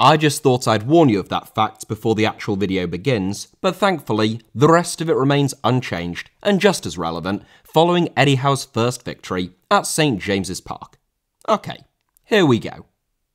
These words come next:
Newcastle United remain, at the time of recording,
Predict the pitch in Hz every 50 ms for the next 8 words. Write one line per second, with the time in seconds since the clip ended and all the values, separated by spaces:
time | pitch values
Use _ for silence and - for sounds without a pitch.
0 | _ _ _ _ _ _ _ - 131 113 143 185 214 214 - 220 208 208 - 226
1 | 220 214 190 147 123 127 131 - 156 139 143 123 104 92 95 98 98 110 127 -
2 | _ _ - - 95 92 104 - - 113 98 95 92 90 87 92 90 - - 101
3 | 104 101 123 139 156